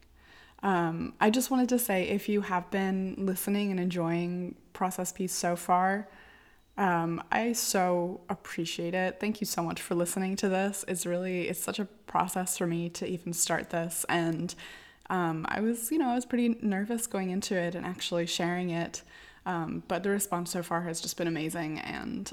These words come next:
I'm so grateful to you for just taking the time to listen. Um, if you haven't already, I would also just love if you would leave a review on iTunes. It helps other people to be able to find this podcast, or actually even better, just share it on social media or pass it along to a friend.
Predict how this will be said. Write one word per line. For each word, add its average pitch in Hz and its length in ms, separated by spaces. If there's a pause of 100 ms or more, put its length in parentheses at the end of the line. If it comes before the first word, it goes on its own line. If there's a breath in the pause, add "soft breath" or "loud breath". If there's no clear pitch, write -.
I'm 185 220
so 190 420
grateful 247 380
to 233 180
you 220 160
for 208 300
just 208 280
taking 196 240
the 202 80
time 180 260
to 180 100
listen. 185 500 (480 loud breath)
Um, 175 560 (160)
if 233 200
you 220 180
haven't 220 320
already, 214 520
I 208 120
would 190 140
also 196 220
just 196 260
love 175 340
if - 180
you 180 80
would 170 260
leave 180 260
a 175 40
review 170 440
on 180 80
iTunes. 214 760
It 208 100
helps - 340
other 185 180
people 185 320
to - 100
be 180 60
able 165 140
to 175 80
find 226 340
this 214 140
podcast, 190 760 (340 loud breath)
or 233 120
actually 254 400
even 269 220
better, 226 460
just - 300
share 196 220
it 214 180
on 208 180
social 202 300
media 180 400
or 190 300
pass 190 320
it 226 40
along 240 280
to 240 100
a 214 40
friend. 165 540